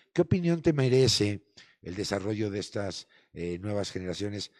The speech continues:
Sabemos por ahí, tenemos varios amigos mutuos que están en esto y que son, la verdad,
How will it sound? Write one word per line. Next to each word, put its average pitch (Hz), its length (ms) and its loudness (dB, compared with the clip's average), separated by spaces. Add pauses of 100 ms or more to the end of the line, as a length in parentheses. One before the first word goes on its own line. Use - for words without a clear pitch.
(160)
Sabemos 113 440 -2
por 101 180 2
ahí, 113 200 2
tenemos 107 400 -2
varios 101 280 0
amigos 101 400 0
mutuos 127 520 6
que - 100 -10
están 110 240 -2
en 127 120 4
esto 147 380 4 (320)
y 87 200 -4
que 92 180 0
son, 117 380 0
la 113 100 4
verdad, 110 420 4